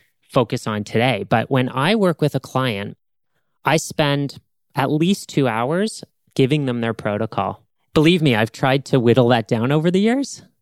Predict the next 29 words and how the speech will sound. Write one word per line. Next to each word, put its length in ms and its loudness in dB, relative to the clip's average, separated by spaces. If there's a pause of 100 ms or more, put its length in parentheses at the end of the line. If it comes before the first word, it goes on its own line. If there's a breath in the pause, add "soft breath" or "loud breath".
(140)
to 100 2
make 280 2
better 220 2
use 300 -2
of 100 -8
the 80 2
time, 280 -2
but 160 -2
there 120 2
really 300 4
is 120 0
no 120 -2
better 260 0
use 280 -2
of 80 -6
the 80 -2
time. 320 -4
We 120 0
have 360 -6
to 200 -2 (360 soft breath)
help 220 -2
people 420 -4
understand, 560 -2
firstly, 680 0 (380)
what 200 4
health 320 -2
is. 280 -8
And 140 0
with 140 0